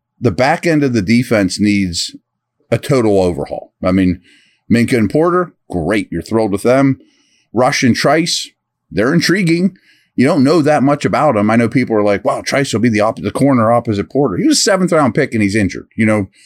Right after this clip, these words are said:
what you get out of those two is gravy. You bring 'em to camp, you get excited about 'em, but you don't count on those guys. I mean, what they give you is a bonus prize. So really, all those other dudes in the secondary to me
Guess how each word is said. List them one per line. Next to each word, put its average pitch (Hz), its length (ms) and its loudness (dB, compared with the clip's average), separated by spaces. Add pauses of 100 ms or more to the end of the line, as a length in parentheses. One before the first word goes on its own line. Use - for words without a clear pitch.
(380)
what 147 200 -2
you 196 80 -2
get 170 160 0
out 156 120 2
of 120 60 0
those 123 260 0
two 113 280 2
is 95 140 -2
gravy. 95 400 0
You 80 140 -10
bring 135 240 0
'em 165 100 2
to 139 80 0
camp, 175 480 -4
you 107 80 -4
get 95 140 0
excited 165 420 0
about 156 320 0
'em, 143 280 0 (540)
but 117 140 0
you 170 100 0
don't 190 240 -2
count - 440 -2
on 87 240 -2
those 78 240 -4
guys. - 460 -8
I 92 40 -4
mean, 95 180 2
what 117 260 -2
they 156 140 4
give 127 300 0
you 113 300 2
is 90 200 -4
a 92 60 -6
bonus 90 500 -4
prize. - 460 -16 (760)
So 147 180 0
really, 143 560 2 (580)
all 190 260 2
those 175 240 2
other 139 280 2
dudes 110 400 0
in 110 100 2
the 98 80 2
secondary 95 640 0
to - 120 -4
me 87 420 0